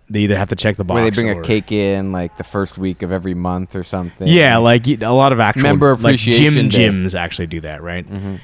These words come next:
Speaker 1: And those never, they, they never, they, they seem manufactured, right? Like, they seem like you, you've read this in a sales book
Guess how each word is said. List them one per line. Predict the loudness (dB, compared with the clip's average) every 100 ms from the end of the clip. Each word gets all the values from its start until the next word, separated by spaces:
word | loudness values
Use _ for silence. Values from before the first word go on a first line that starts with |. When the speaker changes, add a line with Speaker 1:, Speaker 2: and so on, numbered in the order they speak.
| -6
Speaker 1:
And | 0
those | 2 2
never, | 2 0 0 -4 -6 -14 _ _ -20 _ _ -20 -20 _ _ _ _ _ _ _ _ _ _ _ _ -6
they, | -6 -4
they | -2 0
never, | 0 -2 -4 -6 _ _ _ _ _ _ _ _ -8
they, | -4
they | 0 0
seem | 2 0 0
manufactured, | -4 -6 -10 -14 -16 -18 -20 -18
right? | -10 -8 -6
Like, | -6
they | -6
seem | -6 -4 -4 -4
like | -8 -10 -12
you, | -12 -10
you've | -6 -6 -4
read | -6 -6
this | -8 -10
in |
a | -10
sales | -12 -12 -12 -14
book | -14 -16 -16 -20